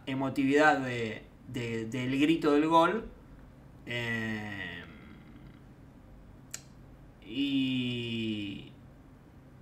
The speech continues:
y bueno, eso, ¿no? Eh, eso lo, ese lo grité en un, en un kiosco.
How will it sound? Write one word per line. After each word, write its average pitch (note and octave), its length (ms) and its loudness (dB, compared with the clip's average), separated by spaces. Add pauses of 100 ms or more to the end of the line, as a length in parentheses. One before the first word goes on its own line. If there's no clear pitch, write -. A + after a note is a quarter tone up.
(180)
y A2+ 200 -4
bueno, A2+ 260 0 (500)
eso, A2+ 340 -6
¿no? C3+ 140 -12 (1200)
Eh, A#2 220 -6
eso D3+ 200 2
lo, F3+ 260 8
ese G#3+ 240 4
lo F3 120 4
grité E3 260 4
en G3 40 -2
un, F#3+ 240 -6
en D#3+ 100 -2
un F#3+ 140 -6
kiosco. - 520 -2